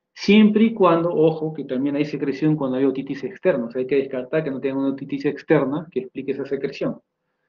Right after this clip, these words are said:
<clears throat> Entonces, fíjense ustedes este cuadro bastante interesante. Tenemos acá la clínica aguda, a otalgia, o equivalente se refiere, pues, así, el dolor es proyectado hacia otra parte,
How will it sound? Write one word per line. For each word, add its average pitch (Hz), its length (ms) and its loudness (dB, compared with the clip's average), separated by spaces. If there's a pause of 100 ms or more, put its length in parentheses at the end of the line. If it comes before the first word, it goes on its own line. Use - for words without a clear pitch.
(760)
<clears throat> - 100 -18
Entonces, 175 840 6
fíjense 165 260 -2
ustedes 165 240 -2
este 156 200 -10
cuadro 156 240 0
bastante 143 320 -6
interesante. 143 640 -4 (1040)
Tenemos 139 300 -2
acá 147 420 2
la 127 140 -4
clínica 160 380 2
aguda, 147 520 4 (1300)
a 131 140 -6
otalgia, 139 800 2
o 147 80 2
equivalente 147 480 2
se - 100 -10
refiere, 135 380 -2
pues, 135 140 -2
así, 127 340 -8
el 120 100 -4
dolor 127 260 0
es 139 80 -8
proyectado 131 400 0
hacia 135 140 -4
otra 127 240 -4
parte, 143 480 0